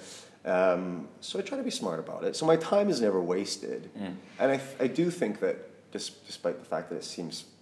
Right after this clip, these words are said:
Speaker 1: really spoiled to say, "Okay, well, I'm gonna take six weeks off and, after a show and go travel," I do see that sort of regeneration as,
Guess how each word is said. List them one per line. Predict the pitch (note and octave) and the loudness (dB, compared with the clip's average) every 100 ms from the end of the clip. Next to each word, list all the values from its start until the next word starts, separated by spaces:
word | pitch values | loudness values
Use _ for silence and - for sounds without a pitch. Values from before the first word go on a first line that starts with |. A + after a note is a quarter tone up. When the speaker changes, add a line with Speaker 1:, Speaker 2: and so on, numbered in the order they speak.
| - - | -20 -12
Speaker 1:
really | F2+ F#2 D#2+ | -4 -4 -2
spoiled | - - F2+ E2+ G2+ - | -6 -2 2 2 2 -4
to | |
say, | F2+ D#2+ | -8 -4
"Okay, | - - | -4 -4
well, | D#2+ | -6
I'm | D#2+ | -4
gonna | E2+ | -6
take | - B1+ - - - - | -8 -10 -12 -18 -20 -18
six | - F2+ - | -12 -10 -8
weeks | D#2+ E2 - - - | -8 -8 -10 -14 -4
off | D2+ D#2 - | 0 0 0
and, | D2+ - - - - - - | -6 -12 -16 -20 -20 -8 2
after | G2 - | 2 2
a | D#2+ | -4
show | - | -4
and | D#2+ | -4
go | D2+ | -4
travel," | - A#2 A2+ D#2+ - - - - | 0 4 4 4 -4 -10 -16 4
I | B2+ | 4
do | B2+ F#3+ | 6 4
see | - G3 | 2 4
that | C#3 C#3 - | 8 8 8
sort | C#3 | 0
of | A#2 | 0
regeneration | B2+ A2+ G#2+ G2 G2+ G#2 G2+ | 2 2 4 4 2 2 0
as, | E2+ - - | 0 -2 -6